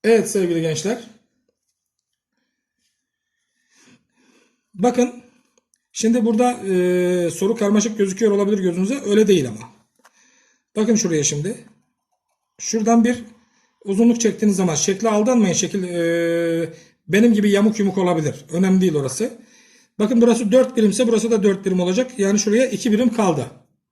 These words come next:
Değil mi? Bak burada başka ne diyor? Ne diyor burada? Yarıçap diyor, beş birim diyor. Peki o zaman O'dan şuraya baktığınız zaman burası kaç birim?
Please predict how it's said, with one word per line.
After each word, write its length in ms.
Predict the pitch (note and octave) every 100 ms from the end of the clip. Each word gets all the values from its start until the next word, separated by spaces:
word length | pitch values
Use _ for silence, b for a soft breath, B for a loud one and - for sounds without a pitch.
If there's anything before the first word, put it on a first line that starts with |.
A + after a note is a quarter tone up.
| _ _ _ -
Değil 140 | C#4
mi? 260 | A3 - - _ b b b b b
Bak 220 | A3 A3+
burada 200 | B3 A#3+
başka 240 | A#3+ - C4
ne 160 | C4
diyor? 180 | A#3 C4 - - _ _ _ -
Ne 120 | A3+
diyor 180 | A#3 G#3
burada? 260 | F#3 A#3+ - - _ _ _ _
Yarıçap 540 | D3+ F#3 B3+ - A3+ -
diyor, 240 | G#3+ C#4 - - _ _ _ _ -
beş 400 | E3+ B3+ - D#3+
birim 240 | C#3+ B2
diyor. 180 | A#2 A2+ - _ _ _ b b b b b -
Peki 260 | A3 A#3+
o 40 | A#3+
zaman 460 | A3+ G3+ - - - b b b b
O'dan 440 | - G#3 A3 B3 A3+
şuraya 320 | G#3+ A#3 G#3+
baktığınız 340 | G#3 A3+ G#3+
zaman 240 | G#3 G#3 G3+
burası 220 | G#3+ G#3+
kaç 260 | C4 B3+
birim? 200 | A3 B3